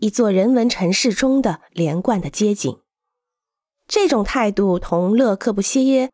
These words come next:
把历史名城巴黎重建为现代化城市的建议非常不同。这一种暴行已经被除去，和平已经建立起来，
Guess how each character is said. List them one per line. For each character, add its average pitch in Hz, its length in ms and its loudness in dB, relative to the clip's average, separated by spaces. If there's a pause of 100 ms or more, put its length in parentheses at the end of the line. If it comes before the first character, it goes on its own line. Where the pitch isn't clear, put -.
(120)
把 196 240 0
历 262 160 2
史 226 200 0
名 175 240 2
城 196 200 -2
巴 262 260 0
黎 185 280 -2 (180)
重 208 240 0
建 254 240 2
为 165 220 0
现 247 320 0
代 185 140 -2
化 170 160 -4
城 160 200 -4
市 - 160 -4
的 170 120 -2
建 170 320 -2
议 147 160 -6 (160)
非 247 240 2
常 156 240 -6
不 156 100 -10
同。 - 320 -12 (960)
这 - 160 0
一 220 140 2
种 170 180 -4
暴 170 240 0
行 170 340 -4 (220)
已 254 220 2
经 330 200 2
被 269 160 0
除 165 300 -4
去， - 320 -6 (480)
和 311 260 0
平 262 320 0 (220)
已 202 160 0
经 202 180 -2
建 262 240 0
立 180 140 -2
起 - 220 -6
来， - 240 -16